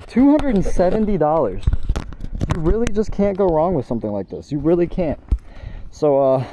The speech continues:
let's get it back on the main road. Let's, uh, do some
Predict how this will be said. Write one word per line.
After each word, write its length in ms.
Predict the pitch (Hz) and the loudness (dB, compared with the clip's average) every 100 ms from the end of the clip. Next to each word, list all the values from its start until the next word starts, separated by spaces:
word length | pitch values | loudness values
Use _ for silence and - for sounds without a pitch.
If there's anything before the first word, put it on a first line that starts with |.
| - | -10
let's 140 | 156 | -2
get 140 | 190 180 | 0 2
it 60 | |
back 180 | 165 170 | 2 2
on 60 | 175 | 2
the 60 | |
main 180 | 170 170 | 2 2
road. 360 | 180 180 175 170 - - - _ - - - - - - - | 4 2 0 -4 -14 -20 -20 _ -20 -20 -20 -20 -20 -20 -4
Let's, 240 | 139 - | -4 0
uh, 320 | 156 143 143 135 | 2 2 2 0
do 140 | 131 170 | 0 0
some 480 | 180 170 165 160 | 2 4 4 2